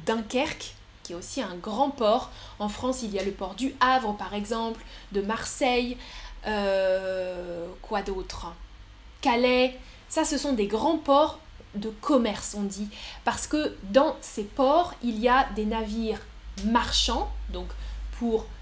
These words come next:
le commerce, le business, et, euh, des navires à passagers. Donc bateau, navire, euh,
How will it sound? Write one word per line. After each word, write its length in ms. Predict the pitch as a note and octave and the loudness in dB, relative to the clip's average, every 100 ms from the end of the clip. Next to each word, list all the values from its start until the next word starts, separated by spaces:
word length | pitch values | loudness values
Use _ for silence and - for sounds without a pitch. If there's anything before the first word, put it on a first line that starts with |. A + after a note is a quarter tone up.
| - | -8
le 120 | F#3+ - | -8 -4
commerce, 640 | - A#3 A3+ - - - - | 2 4 4 0 0 -4 -4
le 60 | - - | -8 -6
business, 560 | G#3+ G#3+ B3+ C#4+ - D#3+ - - - - - | -4 0 0 0 -4 -6 -8 -10 -12 -4 4
et, 260 | D#4+ F4+ - | 4 4 0
euh, 440 | G#3+ G#3 G#3 G#3 G#3 | 2 4 4 0 0
des 160 | A3 A3 | 0 2
navires 480 | G#3 G#3 C#4 E4+ - - G#3+ | 2 4 4 4 2 -8 -6
à 100 | G#3 - | -4 0
passagers. 500 | C4+ - A3 G#3 - - - - | 0 2 -2 -4 -6 -8 -6 -6
Donc 140 | F3+ - F3 | -6 -8 -2
bateau, 360 | G3+ G#3 A#3 - - - - G#3 | -2 2 0 -2 -6 -6 -4 0
navire, 440 | A#3 A3 G#3+ F#3+ - - - - F#3+ | 2 2 2 0 -2 -6 -8 -10 -8
euh, 280 | F3+ F3 | -6 -4